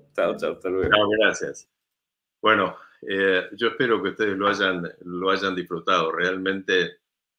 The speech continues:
Speaker 2: eh, me pareció encantador una visión distinta de un corredor de autos tan famoso, tan bueno, eh, tan enorme como fue Juan Manuel Bordeu. Un cariño para todos, un millón de gracias. Por ahí está,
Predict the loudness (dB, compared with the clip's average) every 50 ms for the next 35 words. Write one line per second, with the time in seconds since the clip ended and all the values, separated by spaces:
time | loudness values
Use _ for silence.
0 | _ _ -6 -4 -4 -4 -4 -4 -6 -10 -10 -8 -6 -6 -4 -2 -2 -2 -2 -4
1 | -4 -6 -6 -4 -2 -2 -2 -2 -2 -2 0 0 -2 -2 -2 -2 -2 -4 -6 -6
2 | -6 -6 -6 -6 -8 -8 -6 -6 -6 -4 -4 -4 -4 -2 -2 -2 -4 -4 -6 -8
3 | -6 -6 -4 -4 -2 -2 -2 -2 0 0 0 0 0 -2 -2 -4 -6 -8 -10 -8
4 | -6 -4 -4 -2 -2 -2 -4 -4 -2 -2 -4 -4 -4 -6 -8 -6 -4 -4 -4 -2
5 | -2 -2 -2 -2 -2 -2 -2 -4 -6 -8 -12 _ _ _ _ _ _ _ _ _
6 | -6 -4 -2 0 2 2 2 2 2 0 0 -2 -6 -12 _ _ _ _ _ _
7 | -2 0 0 2 0 0 2 0 0 0 -2 -2 -4 -6 -6 -6 -8 -8 -6 -6
8 | -6 -6 -4 -4 -4 -4 -4 -4 -4 -4 -4 -4 -4 -4 -4 -6 -8 -8 -10 -14
9 | -16 _ _ _ _ _ _ _ _ _ _ _ _ _ _ _ _ _ _ -6
10 | -2 2 4 4 6 6 4 4 4 4 4 4 4 4 4 4 4 4 2 0
11 | 0 -4 -4 -4 -2 0 0 0 2 2 2 4 4 2 2 2 0 0 2 2
12 | 2 4 4 2 0 0 0 2 2 4 4 4 4 2 0 -2